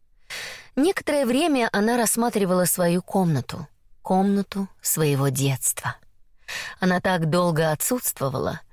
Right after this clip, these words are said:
Сначала была в колледже, потом устроилась на работу в Казан.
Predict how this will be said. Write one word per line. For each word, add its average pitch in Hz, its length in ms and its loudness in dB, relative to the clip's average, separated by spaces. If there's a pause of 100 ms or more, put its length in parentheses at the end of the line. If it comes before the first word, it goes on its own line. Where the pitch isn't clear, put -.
(300)
Сначала 294 440 0
была 156 220 2
в - 80 -8
колледже, 190 680 0 (140)
потом 214 300 2
устроилась 151 520 0
на 139 100 0
работу 147 360 -2
в - 80 -10
Казан. 131 480 -2